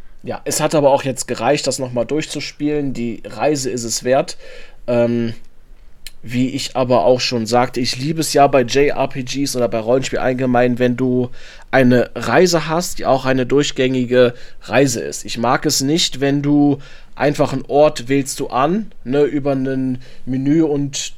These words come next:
du bist in einem abgesteckten Bereich. Ich mag es halt wie bei Grandia, wenn du wirklich ein durchgehendes Abenteuer hast.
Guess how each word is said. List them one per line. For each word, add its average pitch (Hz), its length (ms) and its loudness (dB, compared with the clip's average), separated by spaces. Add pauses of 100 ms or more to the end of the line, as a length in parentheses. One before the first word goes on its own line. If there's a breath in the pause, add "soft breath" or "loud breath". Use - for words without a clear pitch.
du 139 200 -2
bist 139 220 -4
in 139 100 -2
einem 135 120 -2
abgesteckten - 680 -4
Bereich. 120 380 0
Ich - 180 -10
mag 131 240 -2
es 147 140 -6
halt 127 160 -2
wie 135 60 -4
bei 123 160 -2
Grandia, 135 500 -2
wenn 127 140 0
du 123 120 -2
wirklich 135 240 -6
ein 120 120 -4
durchgehendes 135 600 -4
Abenteuer 117 540 -2
hast. - 280 -6